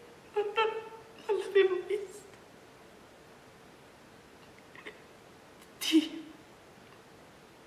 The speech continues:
Sono comunque felice di averlo fatto, perché ha funzionato. E Dio,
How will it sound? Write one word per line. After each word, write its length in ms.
Sono 320
comunque 420
felice 360
di 80
averlo 260
fatto, 480
perché 220
ha 40
funzionato. 680
E 240
Dio, 340